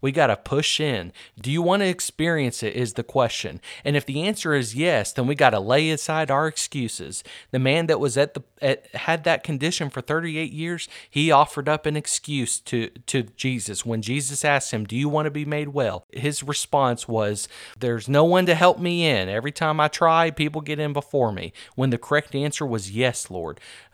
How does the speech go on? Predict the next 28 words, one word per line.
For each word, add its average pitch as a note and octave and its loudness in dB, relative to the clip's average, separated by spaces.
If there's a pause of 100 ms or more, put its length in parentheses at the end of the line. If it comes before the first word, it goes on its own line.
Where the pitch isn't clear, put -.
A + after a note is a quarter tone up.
(200)
And B2 0
I G#2+ 0
pray E3+ 2
that C#3 2
our B2 6
excuses E3+ -2
in C#3+ 0
our D3+ 2
life D3+ -2
don't D3+ 2
become E3+ -2
hindrances B2+ -2 (240)
for C3+ 4
us C#3 4
to B2+ 0
move B2+ 0
forward, A#2+ 0
because A2 -6
God's F3+ 4
willing. A#2 0 (320)
God D#3 6
wants D3+ 2
us F3 0
to D#3 -2
move C#3 -2
deeper. B2+ -4
It's A2 -6
not F3 0